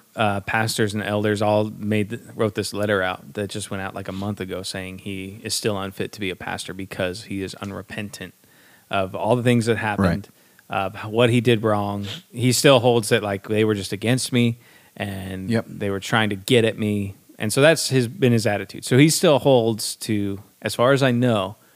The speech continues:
Speaker 1: pretty much all that ideology
Speaker 2: Yeah.
Speaker 1: that he taught then.
Speaker 2: <clears throat> Uh, yeah. Uh, if, you know, man, uh,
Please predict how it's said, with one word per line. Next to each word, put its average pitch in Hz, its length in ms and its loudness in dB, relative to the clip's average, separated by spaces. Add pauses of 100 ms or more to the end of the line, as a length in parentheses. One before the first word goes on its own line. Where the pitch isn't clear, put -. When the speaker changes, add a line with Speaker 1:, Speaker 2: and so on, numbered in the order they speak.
(400)
Speaker 1:
pretty 123 140 2
much 113 480 0
all 110 160 4
that 98 340 0
ideology 95 640 -4
Speaker 2:
Yeah. 117 180 4
Speaker 1:
that 101 140 2
he 95 160 -6
taught - 360 -6
then. 151 520 -4 (240)
Speaker 2:
<clears throat> - 240 -4
Uh, 165 180 8
yeah. 113 220 6
Uh, 127 340 4
if, 135 400 0 (100)
you 123 120 6
know, 90 240 2
man, 131 420 4 (1300)
uh, 110 680 4